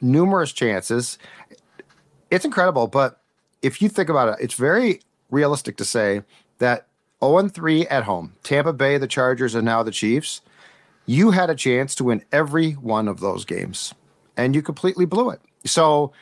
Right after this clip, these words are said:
I mean, the Vikings are doing everything this year that they didn't do last, and people talk about luck or not luck, but I'm sorry, when you can't hang on to the football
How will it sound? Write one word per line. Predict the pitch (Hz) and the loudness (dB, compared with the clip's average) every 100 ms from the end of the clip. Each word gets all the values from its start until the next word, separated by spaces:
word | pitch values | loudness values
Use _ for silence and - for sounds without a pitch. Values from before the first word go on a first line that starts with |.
| - - | -10 0
I | |
mean, | 143 156 139 | 2 2 0
the | 135 135 | 0 0
Vikings | 139 185 185 226 226 185 | 4 2 4 4 4 2
are | 156 143 | 2 2
doing | 135 147 139 131 | 2 2 0 0
everything | 139 165 170 170 156 151 - | 0 0 0 2 2 0 0
this | 127 156 | -2 0
year | 131 127 | 0 0
that | 117 | 0
they | 123 | -2
didn't | 117 135 127 | 0 -2 0
do | 127 | 0
last, | 120 135 131 110 - _ - - _ - | 2 2 2 2 -2 _ -20 -20 _ -2
and | 131 131 123 120 - _ | 2 2 2 -2 -8 _
people | - 175 170 | -2 0 2
talk | 127 131 | 0 0
about | 135 120 - _ _ - | 0 0 -2 _ _ -4
luck | 131 165 160 - - | 2 2 2 -4 -6
or | 104 113 | -2 0
not | 123 143 139 | 2 0 0
luck, | 104 101 - _ _ _ _ | -4 -4 -6 _ _ _ _
but | - | -2
I'm | 185 214 | -2 0
sorry, | 147 131 127 | 2 2 2
when | 117 | 0
you | 131 | -2
can't | 165 - 160 156 - _ | -2 0 0 0 -4 _
hang | - 135 143 | -6 -2 2
on | 135 139 143 139 _ _ - | 2 0 -2 -8 _ _ -8
to | - | -4
the | 156 | -2
football | - 123 - 107 110 135 | 0 -2 0 0 0 -4